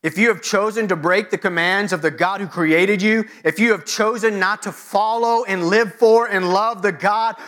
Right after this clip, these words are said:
who was willing to send his son to pay for your sins, that is an enormous crime. I don't care how much good you do to your fellow man.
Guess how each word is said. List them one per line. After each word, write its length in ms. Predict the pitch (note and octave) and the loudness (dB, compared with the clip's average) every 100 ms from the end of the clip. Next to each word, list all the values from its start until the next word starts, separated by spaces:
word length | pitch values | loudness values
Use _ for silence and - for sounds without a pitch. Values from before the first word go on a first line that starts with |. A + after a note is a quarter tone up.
| - | -2
who 100 | A#3 | 0
was 160 | G3+ | 0
willing 340 | E3 A#3 A#3 A3+ | 2 2 0 -2
to 60 | F#3 | -2
send 360 | - A#3 A#3 | 0 0 2
his 200 | A#3+ G3+ | 0 -2
son 380 | - G#3+ A#3 A3+ - | -2 -2 -2 -4 -6
to 100 | - | -6
pay 320 | - - A#3+ B3 | -4 0 2 0
for 140 | B3 | -2
your 260 | A3+ A#3 G#3 | -2 -2 -4
sins, 460 | - A#3 B3 A#3+ - - | -2 2 2 0 -6 -2
that 220 | B3 D4+ | 0 0
is 120 | D4 | 0
an 120 | C#4+ D#4 | 2 4
enormous 680 | E4 G4 A4+ A#4 A4 - | 4 4 0 0 0 0
crime. 600 | - E4+ D#4+ D4 A#3 D#3+ - _ _ _ _ _ _ _ _ _ _ A3+ | -2 -2 0 0 -2 -4 -10 _ _ _ _ _ _ _ _ _ _ 0
I 80 | |
don't 200 | G4 G4 | 0 0
care 320 | - G#4 F#4 - - | 0 0 -2 -4 -4
how 300 | F4+ A4 G#4+ | -2 0 0
much 240 | F#4 - | -4 -2
good 260 | E4+ E4+ D#4+ | 0 0 2
you 100 | D#4 | 2
do 240 | C#4 D#4+ C4+ | 4 2 2
to 120 | D4+ | 4
your 160 | C#4 | 2
fellow 320 | - D4 C4+ B3+ | 4 2 2 0
man. 420 | B3 A3+ F#3+ | 2 2 0